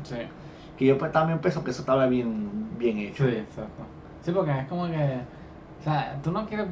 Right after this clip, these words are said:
Speaker 1: verle la cara, simplemente él es la careta, la
Speaker 2: Sí,
Speaker 1: careta.
Speaker 2: esa, él no es la persona, él es la careta.
Speaker 1: Es la careta. Es lo que lo hace tan icónico.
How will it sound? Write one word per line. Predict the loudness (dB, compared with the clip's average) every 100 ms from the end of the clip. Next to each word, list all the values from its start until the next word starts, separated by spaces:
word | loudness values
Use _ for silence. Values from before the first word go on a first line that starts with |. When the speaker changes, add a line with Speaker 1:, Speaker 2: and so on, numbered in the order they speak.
| -2
Speaker 1:
verle | -2 0 -2 0 0
la | 0 -2
cara, | 2 2 0
simplemente | -4 -4 -2 -2 -4 -2 0 -2 -6 -12 -16 -16 -16 -14 -4
él | 2 4 4
es | 2
la | 2 2
careta, | 2 4 4 2 -2
la |
Speaker 2:
Sí, | -6 -6 -4
Speaker 1:
careta. | 6
Speaker 2:
esa, | 12 12 12 8
él | 8 8
no | 6
es | 4 6
la | 4
persona, | 4 2 2
él | 4
es | 4
la | 4
careta. | 0 -2 -4
Speaker 1:
Es | -2
la | -4
careta. | -4 -6 -6 -10 -8 4
Es | 6
lo | 6
que | 2
lo | 4
hace | 4 2
tan | -2 -2
icónico. | -2 -4 -8